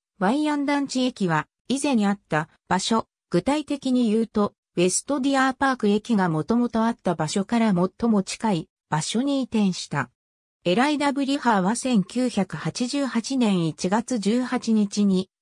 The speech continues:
ワイアン団地で電気鉄道事業を開始した。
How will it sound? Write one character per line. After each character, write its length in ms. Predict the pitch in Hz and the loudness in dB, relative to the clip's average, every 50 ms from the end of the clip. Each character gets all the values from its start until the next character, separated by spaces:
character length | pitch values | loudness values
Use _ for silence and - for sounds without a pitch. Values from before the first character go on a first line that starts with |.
| _ - | _ -2
ワ 140 | 185 208 | 0 0
イ 180 | 269 302 302 302 | 2 2 0 0
ア 40 | 294 | -2
ン 120 | 285 269 | -2 -2
団 180 | 254 254 247 233 | -2 0 0 -2
地 160 | - - 185 | -2 -2 0
で 180 | 180 170 165 - _ _ _ _ _ | 0 0 -2 -4 _ _ _ _ _
電 240 | - 185 247 311 - | 0 0 0 0 -2
気 100 | - - | -8 -6
鉄 300 | - 285 277 - - 233 | -6 -6 -6 -4 -2 0
道 180 | 254 254 254 233 | 2 2 2 2
事 160 | 240 247 254 | 0 -2 0
業 260 | 233 233 208 185 175 | 0 2 2 2 2
を 60 | 160 | 0
開 240 | - - - 160 180 | -2 -2 -2 -2 -2
始 200 | 185 - 185 190 | -2 -2 -4 -4
し 120 | - - | -6 -6
た。 220 | - 165 147 135 | -4 -4 -4 -4